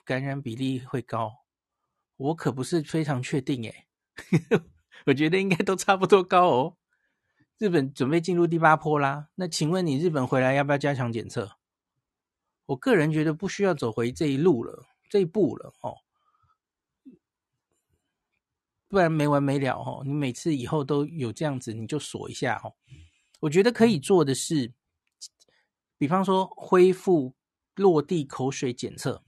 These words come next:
这个可以。因为我们不相信中国有自己侦测，啊，变种病毒的能力的话，哦，那我们自己侦测啊，从中国回来的，哦，那大致就可以掌握一些状况，提早侦测，这个好，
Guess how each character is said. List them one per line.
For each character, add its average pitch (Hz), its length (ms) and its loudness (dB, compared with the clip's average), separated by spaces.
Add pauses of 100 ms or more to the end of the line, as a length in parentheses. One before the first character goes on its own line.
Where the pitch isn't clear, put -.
(220)
这 262 100 -6
个 190 120 -2
可 123 180 -2
以。 - 200 -8 (880)
因 214 100 2
为 208 300 0 (400)
我 156 80 0
们 156 200 2
不 208 120 0
相 214 180 4
信 208 160 0
中 180 220 0
国 139 180 0
有 120 200 -2
自 - 260 -8
己 117 180 -12
侦 160 360 -2
测， 131 560 -4 (420)
啊， 123 480 -4
变 156 140 -2
种 120 140 -2
病 147 120 -2
毒 123 140 -4
的 117 80 -2
能 127 200 2
力 160 240 0 (280)
的 143 80 0
话， 156 340 2 (120)
哦， 104 180 -8 (460)
那 196 100 -4
我 151 40 -2
们 127 140 -4
自 180 80 0
己 127 100 2
侦 123 160 0
测 127 200 0
啊， 113 140 -8 (180)
从 127 200 -6
中 147 160 -4
国 123 140 -2
回 120 160 -2
来 110 180 -2
的， 113 280 -10
哦， 90 140 -12 (680)
那 147 80 -6
大 151 240 2
致 147 180 -8
就 135 140 -6
可 - 160 -4
以 123 60 -4
掌 110 240 -6
握 135 180 -2
一 127 60 -6
些 127 160 -4
状 120 240 -6
况， 117 280 -2 (120)
提 135 180 -2
早 117 240 -2
侦 139 240 -4
测， 123 340 -6
这 190 120 -2
个 170 100 0
好， - 300 -8